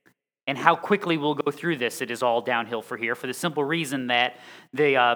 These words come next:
the chunks of information are a little bit larger and we can deal with them in big pieces. This is an example. So chapter one lays down that foundation, who you are,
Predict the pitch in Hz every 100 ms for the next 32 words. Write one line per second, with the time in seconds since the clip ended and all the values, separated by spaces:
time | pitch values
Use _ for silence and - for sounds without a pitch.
0 | - 151 127 - 196 202 - 160 151 143
1 | 143 139 139 - 127 113 113 127 127 113
2 | 110 123 117 120 113 110 113 123 120 120
3 | 117 113 101 110 - 127 - 107 - 120
4 | 127 117 110 107 95 104 98 104 _ -
5 | - - _ _ _ _ _ _ _ _
6 | _ _ _ _ _ _ - 160 127 185
7 | 185 - 240 202 175 180 - - - 160
8 | 175 180 175 165 156 143 - 139 127 120
9 | 110 110 85 _ _ _ - 208 208 208
10 | 143 120 117